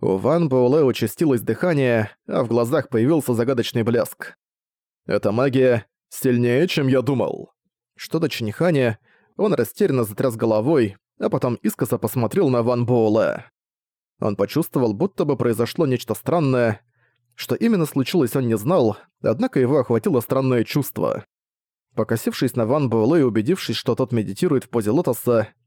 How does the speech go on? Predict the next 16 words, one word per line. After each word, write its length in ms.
он 240
выбросил 460
эту 140
странность 460
из 100
головы. 600
Этого 360
косого 400
взгляда 360
Ван 260
Буэлэ 280
хватило, 400
чтобы 260
подтвердить 520
свою 220
теорию. 680